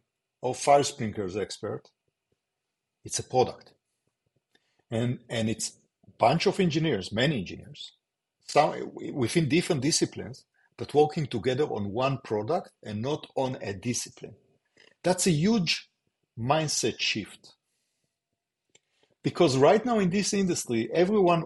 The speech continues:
owns their own discipline, and there's no, like, system integrator. There's no, like, one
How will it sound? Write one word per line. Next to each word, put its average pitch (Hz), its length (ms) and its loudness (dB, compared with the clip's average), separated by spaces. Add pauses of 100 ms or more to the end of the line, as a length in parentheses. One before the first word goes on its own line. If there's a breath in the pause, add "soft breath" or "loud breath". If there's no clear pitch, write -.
(140)
owns 127 420 0
their 117 120 0
own 147 220 0
discipline, 143 600 -4 (840)
and 117 160 -4
there's 113 180 0
no, 160 140 0
like, 165 240 -2
system 147 480 0
integrator. 101 580 -8
There's 131 180 -8
no, 175 120 -6
like, 160 220 -6
one 151 440 -2